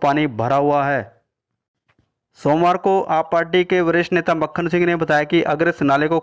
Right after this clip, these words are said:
पहले की तरह सीधा कर दिया जाए तो कॉलोनी वासियों के सैकड़ों मकान पानी भरने की समस्या से बच जाएंगे। इस पर एसडीएम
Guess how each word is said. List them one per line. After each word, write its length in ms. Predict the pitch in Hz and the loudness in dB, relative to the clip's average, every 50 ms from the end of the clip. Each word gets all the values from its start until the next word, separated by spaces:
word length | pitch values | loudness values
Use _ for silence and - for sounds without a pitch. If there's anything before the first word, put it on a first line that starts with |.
| - - | -4 -2
पहले 260 | 139 131 131 151 156 | -2 -2 0 -2 -2
की 100 | 156 160 | -2 -2
तरह 140 | 151 170 156 | -2 -4 -2
सीधा 240 | 139 - 151 151 160 160 | -2 0 0 0 0 0
कर 180 | - 156 143 | 0 -2 0
दिया 160 | 135 147 151 | 2 2 2
जाए 200 | 147 147 151 151 | 2 2 2 0
तो 140 | 151 - 160 - | 0 0 -2 -2
कॉलोनी 380 | - 139 131 135 139 151 156 | 0 0 0 0 0 0 0
वासियों 340 | 151 151 143 139 - 160 156 | 0 0 0 -2 -2 -4 -4
के 120 | - 160 143 | -2 -4 -4
सैकड़ों 420 | - - 131 127 127 156 156 151 147 | -2 0 0 0 0 0 -2 -2 0
मकान 340 | 147 143 147 147 147 151 - - | -2 -2 -2 -2 -2 -2 -4 -4
पानी 220 | - 127 135 143 143 | -2 -2 0 0 0
भरने 280 | 131 131 135 139 143 | -2 -2 -2 -2 -2
की 120 | 135 151 135 | -2 -2 -2
समस्या 420 | - 135 127 131 135 - - 139 135 | 0 0 0 0 0 0 0 0 0
से 120 | 143 139 | 0 -2
बच 180 | 123 110 180 - | -2 -2 -4 -2
जाएंगे। 440 | - 156 135 139 139 139 139 123 107 - - - _ - - - _ _ _ _ _ - | 0 0 0 2 2 2 0 0 -2 -4 -10 -20 _ -20 -20 -20 _ _ _ _ _ -6
इस 140 | 160 143 - | -6 -4 -2
पर 160 | - 180 170 | 0 2 2
एसडीएम 480 | 170 160 - - 190 185 190 190 190 | 2 2 0 0 0 0 0 0 -4